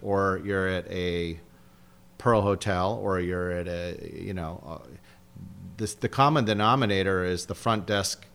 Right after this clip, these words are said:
associate or front desk agent or whatever you wanna call it.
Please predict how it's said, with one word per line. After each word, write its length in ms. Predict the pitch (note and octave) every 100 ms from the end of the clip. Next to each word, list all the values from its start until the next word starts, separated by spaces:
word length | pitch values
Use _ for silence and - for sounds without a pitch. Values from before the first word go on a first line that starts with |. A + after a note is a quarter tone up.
| - -
associate 720 | F#2+ - G#2+ G2+ G#2 G#2 A2+
or 360 | F2+ F2 E2+ E2 - - - -
front 280 | G#2 F#2
desk 280 | G2+ F#2+ - - -
agent 380 | G2 F#2+ G2 G#2+
or 100 | E2
whatever 380 | D#2 E2 F2 F#2+
you 80 | F#2
wanna 160 | E2+
call 260 | - A2+ A2+
it. 140 | E2